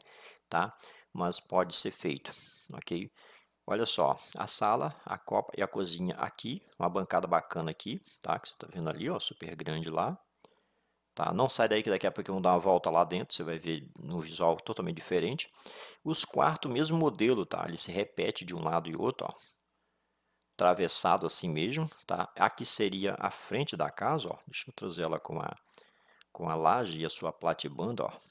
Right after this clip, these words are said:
Esse é o modelo de casa, tá? Aqui é a garagem, pode ser usado como uma garagem, com uma varanda um pouquinho grande, né? Mas cabe tranquilo um veículo ali, tá? Então vamos aqui pra gente finalizar ali falando dos quartos, ó.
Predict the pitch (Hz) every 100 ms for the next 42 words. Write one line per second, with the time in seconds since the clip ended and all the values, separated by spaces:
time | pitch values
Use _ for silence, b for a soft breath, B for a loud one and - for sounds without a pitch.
0 | - 87 - 92 87 87 82 85 87 82
1 | 82 82 82 120 170 175 _ _ b b
2 | b b b b _ - - 113 170 _
3 | _ _ _ - 82 85 - 87 85 -
4 | 82 85 95 90 87 101 107 165 226 B
5 | B B B - 85 85 - 90 87 90
6 | 87 82 76 90 123 78 78 80 80 80
7 | 78 82 - 82 82 85 131 131 131 117
8 | - - 104 104 - - 117 - 107 113
9 | 113 127 101 104 120 139 78 151 _ _
10 | _ - 82 90 _ b b b b b
11 | - 80 78 92 92 104 - 87 80 87
12 | 95 - 110 143 _ b b b 104 95
13 | 90 87 87 90 - 110 104 104 107 120
14 | - 92 80 71 - -